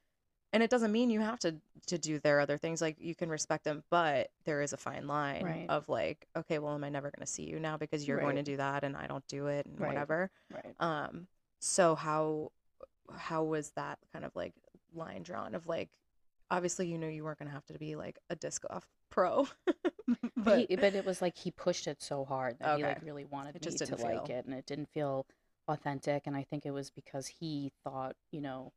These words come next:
Speaker 2: while we were independent and liked our own things, he
Speaker 1: Mm-hmm.
Speaker 2: thought, like, we should be doing things together. And I
Speaker 1: Yeah.
Speaker 2: was like, "Yeah, well, we should find
Speaker 1: Our own
Speaker 2: our
Speaker 1: things.
Speaker 2: own
Speaker 1: Yeah,
Speaker 2: things."
Speaker 1: yeah, yeah.
Speaker 2: Yeah.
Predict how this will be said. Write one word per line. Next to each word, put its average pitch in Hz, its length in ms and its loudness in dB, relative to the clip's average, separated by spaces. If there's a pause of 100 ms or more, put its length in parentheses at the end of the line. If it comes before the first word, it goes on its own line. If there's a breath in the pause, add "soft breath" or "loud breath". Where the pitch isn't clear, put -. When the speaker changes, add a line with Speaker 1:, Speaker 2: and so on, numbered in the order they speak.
(140)
Speaker 2:
while 156 220 2
we 151 140 0
were 139 200 0
independent 180 640 -2
and 147 120 2
liked 143 200 -4
our 139 120 -2
own 131 180 -4
things, 156 480 -4
he 175 140 -6
Speaker 1:
Mm-hmm. 170 100 -6
Speaker 2:
thought, 131 240 -2
like, 131 240 -6 (480)
we 160 100 0
should 156 220 -2
be 147 80 -2
doing 143 300 0
things 135 280 -4
together. 170 680 -4
And 165 100 0
I 151 40 0
Speaker 1:
Yeah. 139 100 0
Speaker 2:
was 139 120 -8
like, 143 200 -2
"Yeah, 196 100 4
well, 170 160 4
we 151 80 0
should 170 220 -4
find 147 400 -2 (220)
Speaker 1:
Our 175 180 -2
own 254 140 0
Speaker 2:
our - 20 -4
Speaker 1:
things. 165 360 -4
Speaker 2:
own 196 180 2
Speaker 1:
Yeah, - 40 -2
Speaker 2:
things." 180 260 -2
Speaker 1:
yeah, 208 200 0 (140)
yeah. 160 200 -4
Speaker 2:
Yeah. - 160 -4